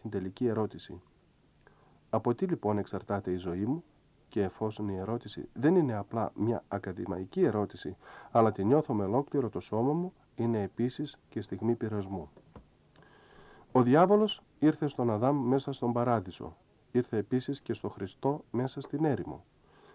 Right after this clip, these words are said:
Πλησίασε δηλαδή δύο πεινασμένους ανθρώπους και τους είπε: «Χορτάστε την πείνα σας, γιατί αυτή είναι η απόδειξη ότι εξαρτάστε ολοκληρωτικά από την τροφή. Ότι η ζωή σας βρίσκεται στην τροφή». Και ο μεν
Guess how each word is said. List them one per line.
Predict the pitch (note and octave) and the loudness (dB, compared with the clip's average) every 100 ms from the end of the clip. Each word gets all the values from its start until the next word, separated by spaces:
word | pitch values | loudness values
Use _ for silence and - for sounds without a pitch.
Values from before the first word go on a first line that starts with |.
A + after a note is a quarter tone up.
| - | -6
Πλησίασε | G#2 G2 B2+ C3 B2 | -6 0 0 2 0
δηλαδή | A#2 A2 A2 B2 | -2 0 0 0
δύο | B2+ C#3 | 2 2
πεινασμένους | B2 A2 G2 A#2 C#3+ C3+ | 2 0 0 0 0 0
ανθρώπους | G2+ F#2 B2 C#3 - | -4 -2 -4 -4 -8
και | B2+ | -6
τους | A#2+ A2 | -6 -4
είπε: | A2 - - _ _ _ _ - | -6 -6 -14 _ _ _ _ -12
«Χορτάστε | - F2+ G#2+ A#2 - C3 | -8 -4 -4 -4 -4 -4
την | C3+ | -2
πείνα | A#2 G#2+ G2+ | -2 -2 -2
σας, | - A2 _ _ | -6 -10 _ _
γιατί | - G#2 B2 | -6 -2 0
αυτή | A2+ - B2+ | 0 0 2
είναι | C3 B2+ | 2 2
η | A#2 | 0
απόδειξη | G2+ A2+ B2 B2+ - | 0 2 0 0 -4
ότι | A#2 A2 | -2 -4
εξαρτάστε | G2+ G#2 - C3 C#3 - | -6 -8 -2 -2 -2 -2
ολοκληρωτικά | B2 G#2+ - G2 F#2+ G2+ C#3+ | -4 -4 -4 -6 -6 -8 -6
από | D3 - | -6 -8
την | C3+ | -10
τροφή. | C3+ C#3 A#2 F2+ - - - - - - - - | -4 -2 -2 -4 -8 -20 -20 -20 -20 -20 -20 -2
Ότι | D3 C#3 E3 | 2 4 6
η | C#3 | 6
ζωή | C3+ E3 | 6 4
σας | - F#3 C#3 | 2 0 2
βρίσκεται | B2 D3+ - F3 | 0 0 -2 -2
στην | F3 F3+ | 0 0
τροφή». | E3 D3 B2 F2 - _ _ _ _ - | 2 2 0 -2 -6 _ _ _ _ -2
Και | G#2 | 2
ο | G2 | 4
μεν | A2+ B2+ C#3 | 4 2 0